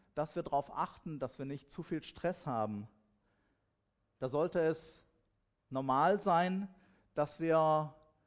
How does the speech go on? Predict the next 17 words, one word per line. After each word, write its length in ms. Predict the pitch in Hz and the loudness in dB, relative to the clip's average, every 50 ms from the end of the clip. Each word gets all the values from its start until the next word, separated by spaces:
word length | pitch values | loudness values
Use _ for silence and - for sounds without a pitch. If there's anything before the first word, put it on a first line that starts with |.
| _ _ _ | _ _ _
schauen, 520 | - - - 139 151 170 175 185 185 165 | -14 -4 0 2 2 2 2 0 -2 -2
dass 200 | 160 143 - - 156 | -2 -2 -4 -4 -4
wir 120 | 151 151 | -2 -2
nicht 300 | 160 202 214 - - - | -2 -2 -4 -6 -10 -8
zu 100 | - 202 | -8 -8
viel 200 | - - 139 151 | -6 -2 -4 -4
Übergewicht 680 | - 165 147 131 135 123 127 113 117 117 - - - - | -4 -4 -2 -2 0 0 0 -2 -2 -4 -6 -8 -12 -8
haben, 400 | 117 107 104 101 98 98 104 107 _ _ _ _ _ _ _ _ _ | -4 -4 -4 -4 -4 -6 -10 -12 _ _ _ _ _ _ _ _ _
dass 220 | - 131 127 - - | -8 -8 -8 -4 -6
wir 100 | 151 147 | -6 -4
uns 240 | 156 160 156 - | -4 -6 -10 -8
gesund 380 | - 156 127 156 180 196 202 - | -8 -8 -4 -2 -2 -2 -2 -4
ernähren, 680 | - 151 156 156 165 185 202 190 151 143 120 110 110 110 - - _ _ _ _ _ _ _ _ _ _ _ _ _ _ _ - | -4 -4 -4 -2 0 0 0 -2 -2 -2 -4 -4 -6 -8 -12 -18 _ _ _ _ _ _ _ _ _ _ _ _ _ _ _ -2
dass 280 | 131 131 - - - | -2 -2 -2 -2 -6
wir 480 | 143 143 143 139 139 139 139 139 135 - - _ _ _ _ _ _ _ _ - | 0 2 2 4 4 2 2 0 -4 -10 -20 _ _ _ _ _ _ _ _ -10
genug 320 | - 131 131 135 127 - | -8 -6 -4 -6 -6 -8
schlafen, 720 | - - 165 156 151 160 170 170 - - 165 165 160 160 | -10 -4 0 4 6 6 6 4 2 -2 -6 -6 -6 -10